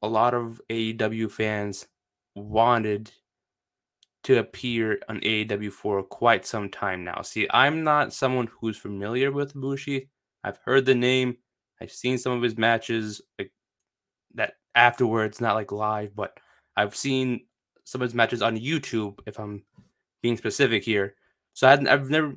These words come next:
like, not that familiar. I've seen him on N X T a few times when he was a part of the Cruiserweight Classic.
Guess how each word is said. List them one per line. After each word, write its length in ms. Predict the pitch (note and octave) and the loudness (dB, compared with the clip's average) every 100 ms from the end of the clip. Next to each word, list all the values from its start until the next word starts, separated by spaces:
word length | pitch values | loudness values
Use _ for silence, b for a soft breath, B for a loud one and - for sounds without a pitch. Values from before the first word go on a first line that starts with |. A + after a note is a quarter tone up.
| - | -6
like, 140 | B2+ | -4
not 240 | B2+ B2+ - | 0 0 2
that 220 | A2 - | 0 0
familiar. 500 | C#3+ C#3 C#3 C#3 C#3 _ _ | -4 -2 0 -2 -6 _ _
I've 160 | - G2 | -8 -6
seen 240 | - B2+ | -2 0
him 60 | B2+ | 2
on 100 | - | 2
N 120 | A#2+ | 0
X 180 | B2+ - | -2 -4
T 160 | B2+ B2 | -2 -2
a 40 | |
few 200 | A#2+ A#2+ | 0 -4
times 320 | B2 B2 A#2 | 0 0 0
when 80 | A2 | -2
he 80 | A2 | -4
was 80 | G#2 | -4
a 40 | |
part 180 | - A2+ | -4 -4
of 60 | |
the 60 | G2 | -4
Cruiserweight 460 | - A#2+ A2 G#2 - | -4 -4 -2 -2 -2
Classic. 600 | - C3+ C3 C3+ B2+ | 2 4 4 -2 -4